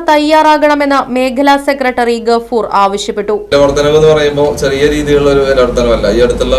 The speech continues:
Speaker 2: വില വർധനവൊക്കെ നമുക്കറിയാം. ഒരു കിലോ അരിയിലൊക്കെ മുപ്പത് രൂപ, ആ,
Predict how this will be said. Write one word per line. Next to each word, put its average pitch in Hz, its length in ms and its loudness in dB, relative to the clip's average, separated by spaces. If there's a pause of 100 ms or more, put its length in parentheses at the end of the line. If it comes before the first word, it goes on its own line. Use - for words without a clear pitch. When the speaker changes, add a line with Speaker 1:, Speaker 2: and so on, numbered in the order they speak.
Speaker 2:
വില 127 160 0
വർധനവൊക്കെ 120 440 -2
നമുക്കറിയാം. 113 400 0 (120)
ഒരു 120 100 0 (220)
കിലോ 123 240 2 (180)
അരിയിലൊക്കെ 120 540 -2
മുപ്പത് 120 340 -2
രൂപ, 120 140 -2 (540)
ആ, - 20 0